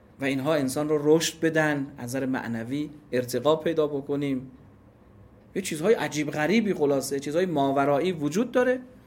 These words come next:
که دیگه با چشم ظاهر یا حواس ظاهری نمیتونیم ببینیم. اگر کسی اهل مراقبه باشه و عرفان عملی رو کار کنه، خودسازی داشته باشه، اون حواس باطنیش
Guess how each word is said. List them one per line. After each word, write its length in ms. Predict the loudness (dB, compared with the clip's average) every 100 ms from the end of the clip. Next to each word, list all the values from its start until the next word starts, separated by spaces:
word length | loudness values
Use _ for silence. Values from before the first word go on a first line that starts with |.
| -20 -20 -20 -20 -20 -20 -20 -8
که 300 | 0 2 2
دیگه 200 | 0 -2
با 100 | 0
چشم 320 | 0 -2 -2 -2
ظاهر 600 | 2 2 2 2 0 0
یا 140 | -4
حواس 340 | -4 -4 -4
ظاهری 480 | -4 -2 0 0 4
نمیتونیم 500 | 6 6 4 0 0
ببینیم. 460 | -4 -6 -6 -8 -12 -20 -20 -20 -20 -20 -20 -20 -20 -20 -20 -4
اگر 340 | 0 2 2 2
کسی 380 | -2 -2 -4
اهل 320 | -4 -6 -4 -2
مراقبه 680 | 0 0 0 -2 2 4
باشه 560 | 4 2 -2 -4 -6 -10 -18 -20 -20 -10 -2
و 400 | 0 2 0 -4 -10 -20 -20 -14 -6
عرفان 520 | -4 -4 -2 0 2
عملی 600 | 0 2 4 4 4 4
رو 120 | 2
کار 300 | 2 0 -2
کنه، 400 | -4 -4 -4 -6
خودسازی 880 | -6 -4 -2 -2 2 4 4 2 2
داشته 340 | 2 0 -2
باشه، 360 | -2 -2 -4 -6 -10 -20 -20 -20 -20 -4
اون 160 | -2 -2
حواس 500 | -2 -2 -2 -2 -4
باطنیش 800 | 0 2 2 -2 -2 -2 -6